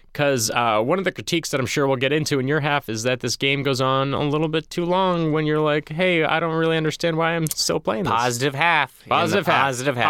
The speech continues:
Speaker 1: Positive half.
Speaker 2: Hold him back, guys.
Speaker 1: There's a lot in this positive half that I wanna talk about.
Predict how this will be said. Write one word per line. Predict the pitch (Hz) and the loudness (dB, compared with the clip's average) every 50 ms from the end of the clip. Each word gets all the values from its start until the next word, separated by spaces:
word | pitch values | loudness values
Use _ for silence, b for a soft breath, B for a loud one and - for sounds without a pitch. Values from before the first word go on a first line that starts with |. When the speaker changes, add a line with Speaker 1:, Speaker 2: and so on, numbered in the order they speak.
| 156 170 | 4 2
Speaker 1:
Positive | 185 175 170 180 165 135 | 2 0 -2 -4 -2 0
half. | 151 120 104 | 0 2 4
Speaker 2:
Hold | 127 139 147 151 | 2 2 2 0
him | 165 151 | 0 0
back, | 120 110 95 82 82 | 0 0 -2 -4 -6
guys. | 87 87 90 87 87 87 85 87 - | -4 -2 -2 0 0 0 -2 -4 -4
Speaker 1:
There's | - 107 135 147 147 127 123 131 | -2 0 0 2 2 0 -2 0
a | - 135 | 0 0
lot | 139 139 135 135 131 135 143 147 - - - - - _ _ _ _ _ | 0 0 0 0 2 2 0 0 -2 -4 -8 -8 -8 _ _ _ _ _
in | 151 156 | -2 -2
this | 160 156 | -2 -2
positive | - - 156 147 156 139 143 156 139 | -2 -2 -2 -2 -2 -2 -6 -6 -4
half | 143 131 127 127 123 - - _ _ _ | -2 0 0 0 -2 -4 -12 _ _ _
that | - 104 | -4 0
I | 107 110 | 0 0
wanna | 107 104 104 104 104 | 0 0 -2 -2 -2
talk | - - 95 87 87 - | -2 -4 -4 -4 -4 -6
about. | 80 76 - 50 - | -10 -10 -10 -12 -14